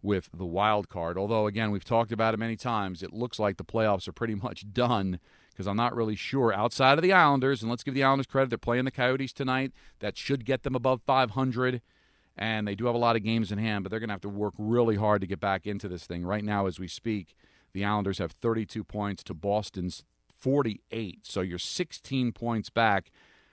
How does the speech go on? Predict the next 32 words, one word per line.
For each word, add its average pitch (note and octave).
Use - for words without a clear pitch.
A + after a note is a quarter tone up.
with G#2
just G#2+
the G2
five A2+
games G#2
in F2
hand. G2+
So G#2
even A2+
winning A2
your G2
games G2
in F2+
hand G2
still G2+
put -
you -
six -
back. G#2
So -
you're F#2
gonna G#2+
have G#2
to -
be G2+
better G#2+
than G2
Boston, F#2+
better G#2+
than G2+
Washington, G2+
better G#2+